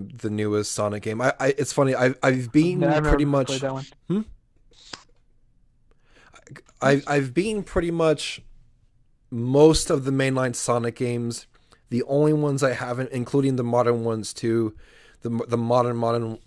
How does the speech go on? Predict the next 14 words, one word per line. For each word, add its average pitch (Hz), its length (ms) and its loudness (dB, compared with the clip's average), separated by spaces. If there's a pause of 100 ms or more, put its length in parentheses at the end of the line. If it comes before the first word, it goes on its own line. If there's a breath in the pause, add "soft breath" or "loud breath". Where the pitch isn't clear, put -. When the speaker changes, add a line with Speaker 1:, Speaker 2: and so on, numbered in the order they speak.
Speaker 1:
modern, 117 440 0
modern 110 340 -2
ones 110 320 -6
like 104 160 -6
Sonic 113 340 -6
Forces, 107 800 -6
Sonic 107 340 -6 (180)
Lost 107 320 -2
World, 104 220 -4
and 101 80 -8
all 107 180 -8
of 104 60 -8
that. 107 280 -4 (840 soft breath)
The 127 340 2